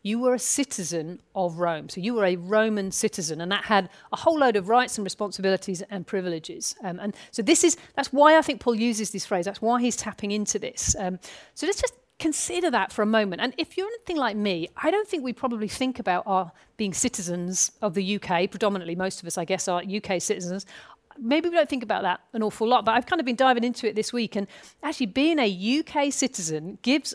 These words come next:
us, gives you and I, um, a pretty significant list of, of particular rights. It means we have the, um, a permanent right to live and remain in the U K. It means we can access free medical support and social care. It means we can vote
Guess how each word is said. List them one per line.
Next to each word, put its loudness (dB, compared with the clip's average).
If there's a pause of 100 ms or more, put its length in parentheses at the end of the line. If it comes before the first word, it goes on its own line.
us, -4
gives -4
you 0
and 0
I, -2
um, -2 (380)
a -2 (200)
pretty -2
significant 0
list -2 (320)
of, 0 (120)
of -4
particular -4
rights. -2
It -8
means 0
we 0
have 4
the, -6 (100)
um, 0
a -6
permanent 0
right 2
to -6
live 8
and -2
remain 2
in -2
the -2
U -4
K. -4
It -8
means -2
we -6
can -6
access -6 (200)
free 2
medical 2
support 2
and -4
social -4
care. -8
It -12
means -2
we -4
can -6
vote 2